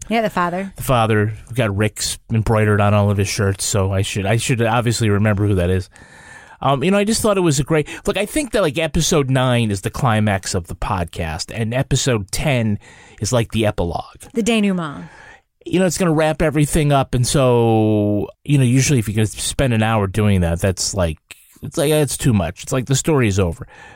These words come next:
Speaker 2: But the story wasn't over, and, and I thought that this was a good use of that time, and yeah, you know, I just, uh, I,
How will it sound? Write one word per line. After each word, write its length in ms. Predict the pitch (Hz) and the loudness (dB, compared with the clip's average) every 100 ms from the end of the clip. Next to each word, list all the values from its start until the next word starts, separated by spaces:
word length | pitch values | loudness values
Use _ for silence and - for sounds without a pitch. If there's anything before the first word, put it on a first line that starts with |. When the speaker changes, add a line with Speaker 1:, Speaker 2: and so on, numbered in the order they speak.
| - | -8
Speaker 2:
But 120 | 156 | -6
the 60 | 165 | -4
story 220 | - 190 | 0 2
wasn't 260 | 165 123 110 | 2 2 2
over, 240 | 98 113 107 | 2 2 2
and, 140 | 107 | 2
and 200 | 123 127 | 2 0
I 100 | 110 | 2
thought 280 | 113 135 120 | 0 0 0
that 140 | 120 101 | -2 -4
this 180 | 107 | -2
was 180 | 117 101 | 0 -2
a 40 | 92 | -2
good 260 | 107 98 | -2 -2
use 240 | 101 101 - | 0 0 0
of 80 | 101 | 0
that 220 | 92 90 | -2 -4
time, 460 | - 98 98 104 90 | -4 0 2 2 2
and 200 | 82 - - - - - - - | 0 -4 -12 -20 -20 -20 -20 -8
yeah, 320 | 110 170 107 95 | -2 0 0 -2
you 140 | 104 | 0
know, 160 | 110 120 | 2 2
I 100 | 123 | 0
just, 340 | 123 117 - | -2 -4 0
uh, 440 | 110 104 98 95 - | 2 2 2 0 -4
I, 160 | 110 | -6